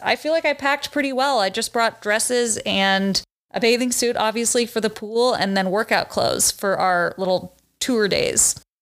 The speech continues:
After three nights in Iguazu, we flew to Buenos Aires, but we actually crossed the border driving and then flew out of the Argentinian airport. It was so easy. It took an hour. It was really the quickest thing.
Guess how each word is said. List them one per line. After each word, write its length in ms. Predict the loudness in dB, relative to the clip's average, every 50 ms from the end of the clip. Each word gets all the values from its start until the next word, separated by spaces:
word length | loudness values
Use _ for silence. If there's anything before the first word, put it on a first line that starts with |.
| _ -4
After 280 | -4 -2 -2 0 -2 -2
three 260 | -2 -2 -2 -2 0
nights 360 | 0 0 0 0 -2 -4 -6 -4
in 200 | -2 -2 -2 0
Iguazu, 840 | -2 -4 -4 -2 0 0 0 0 0 0 0 0 2 2 0 0 0
we 300 | 0 0 0 0 0 0
flew 480 | -2 -4 -8 -6 -2 0 0 0 0 0
to 240 | -2 0 0 0
Buenos 420 | 0 0 0 0 0 0 0 0 0
Aires, 560 | 0 2 2 0 0 -2 -2 -4 -2 -4 -2
but 220 | 0 0 0 0
we 320 | 0 -2 -2 0 0 0 0
actually 320 | 0 -2 0 0 -2 -2 -2
crossed 380 | -2 -2 0 0 0 0 -2
the 80 | -4 -4
border 400 | -4 -2 0 0 2 2 0 -2
driving 640 | -2 -2 0 0 0 0 0 0 0 0 0 -2 0
and 220 | 0 0 0 0
then 160 | 0 0 0
flew 180 | -2 -2 0 0
out 140 | 0 0 0
of 60 | 0
the 80 | -2
Argentinian 720 | -2 -2 -2 0 0 -2 0 0 0 0 0 0 0 0
airport. 560 | 0 0 -2 -2 -4 -4 -2 0 0 0 -2 -4 _ _ _ -6
It 80 | -4
was 140 | -2 0 0
so 300 | 0 0 0 2 0 0 -2
easy. 640 | -2 -2 0 0 2 2 2 2 2 0 0 -2 -2 -2
It 240 | -2 -2 -2 -2 -4
took 180 | -2 -2 0 0
an 80 | -2 -2
hour. 540 | 0 0 0 2 2 2 2 2 0 0
It 60 | 0 0
was 260 | 0 0 0 0 -2
really 440 | -2 0 0 2 2 0 0 -2 -4
the 80 | -8 -8
quickest 460 | -6 -4 -4 -2 0 0 0 0 0
thing. 380 | 0 0 0 0 0 -2 -4